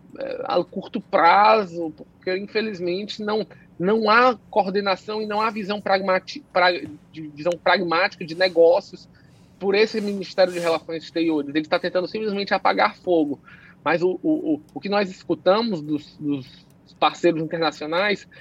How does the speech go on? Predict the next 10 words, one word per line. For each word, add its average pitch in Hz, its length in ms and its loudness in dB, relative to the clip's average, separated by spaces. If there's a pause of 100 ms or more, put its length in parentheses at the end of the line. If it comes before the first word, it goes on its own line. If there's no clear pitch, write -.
(120)
é - 80 -6
que 175 80 0
eles 180 140 -2
preferem 202 400 2
esperar 180 560 2
outro 214 380 -2
dirigente 180 640 -6
assumir 165 320 -2
o 165 60 0
Brasil 156 640 0